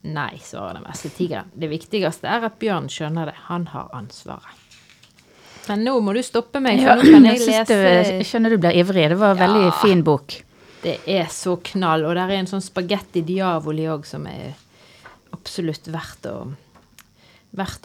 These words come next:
Speaker 1: å i hvert fall lese om da, og sikkert smake på også.
Speaker 2: Var det der,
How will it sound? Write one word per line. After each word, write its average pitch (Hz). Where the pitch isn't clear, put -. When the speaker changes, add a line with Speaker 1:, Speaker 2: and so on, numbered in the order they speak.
Speaker 1:
å 156
i -
hvert 185
fall 160
lese 156
om 147
da, 165
og 156
sikkert -
smake 143
på 131
også. -
Speaker 2:
Var 190
det 175
der, 214